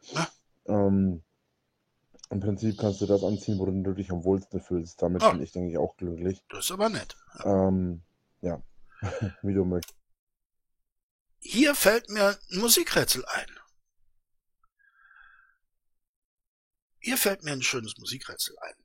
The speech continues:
Speaker 1: Ja, ich glaub, die, äh, Band und, äh, Rätsel war vielleicht schon mal da, aber es passt halt sehr schön gerade. Der Rainer sagt, äh, du kannst das anziehen, äh, worin du dich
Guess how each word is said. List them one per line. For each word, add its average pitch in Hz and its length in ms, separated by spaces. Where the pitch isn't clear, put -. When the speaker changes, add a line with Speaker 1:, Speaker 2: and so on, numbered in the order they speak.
Speaker 1:
Ja, - 220
ich - 120
glaub, - 260
die, 143 140
äh, - 520
Band 151 340
und, 131 400
äh, 123 120
Rätsel 120 400
war 131 120
vielleicht 131 360
schon 123 100
mal 117 100
da, - 220
aber 143 160
es - 120
passt - 360
halt 110 180
sehr 120 200
schön 117 420
gerade. 127 460
Der - 120
Rainer 247 300
sagt, 165 600
äh, 131 340
du 123 80
kannst - 340
das 170 240
anziehen, 139 760
äh, 123 300
worin 117 240
du 135 80
dich 120 340